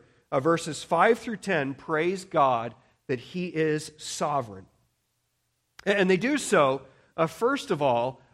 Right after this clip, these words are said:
by, by remembering, uh, or by comparing God to the heavenly host, the, the angels.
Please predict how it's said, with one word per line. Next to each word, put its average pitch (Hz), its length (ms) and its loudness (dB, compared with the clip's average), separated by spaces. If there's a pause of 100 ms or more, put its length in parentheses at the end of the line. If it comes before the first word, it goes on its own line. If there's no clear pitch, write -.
by, 160 460 8 (220)
by 165 180 6
remembering, 165 880 0 (440)
uh, 151 200 2
or 165 120 4
by 170 200 6
comparing 226 640 0
God 143 540 4
to 170 100 -6
the 139 120 -2
heavenly 208 480 0
host, 131 440 -2
the, 131 100 -8
the 135 240 -8
angels. 196 720 -4